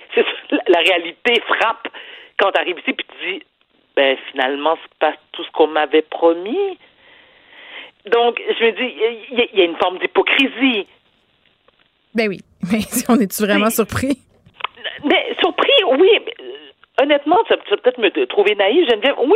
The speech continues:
Speaker 1: je suis un peu surprise, moi, parce que justement, lorsqu'on regarde, euh, tu sais, la pénurie d'emplois qui, qu'il y a au Québec et au Canada, la première chose qu'on devrait faire, c'est justement accueillir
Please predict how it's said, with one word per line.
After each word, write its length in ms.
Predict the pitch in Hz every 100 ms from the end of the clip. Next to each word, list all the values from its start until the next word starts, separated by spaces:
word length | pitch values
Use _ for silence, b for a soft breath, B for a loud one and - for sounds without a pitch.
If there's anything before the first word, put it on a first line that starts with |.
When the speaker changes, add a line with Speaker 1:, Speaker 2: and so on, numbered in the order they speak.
| 539
Speaker 1:
je 40 |
suis 80 | -
un 80 | -
peu 100 | 196
surprise, 400 | - - - 220 -
moi, 140 | 185 214
parce 180 | 233 -
que 120 | 262
justement, 580 | 254 - 247 254 370 359 B B B B
lorsqu'on 320 | 247 - 262
regarde, 440 | 220 277 370 349 - B B -
euh, 60 | 151 160 180 165
tu 80 | -
sais, 100 | -
la 120 | 208
pénurie 480 | 208 254 220 226 311
d'emplois 760 | 277 190 175 220 220 269 359 311 b b b b b _ _ -
qui, 260 | - - 302 -
qu'il 100 | 208
y 40 | 262
a 60 |
au 80 | 240
Québec 560 | - 190 165 214 330 -
et 80 | 233
au 120 | 214
Canada, 800 | 214 226 190 165 202 392 403 170 b b b b b b _ 466
la 100 | -
première 420 | - 320 294 349 -
chose 180 | 294 294
qu'on 120 | - -
devrait 340 | 175 - 175 -
faire, 180 | 330 285
c'est 140 | - 190
justement 500 | 196 - 254 220 269 -
accueillir 380 | 196 220 247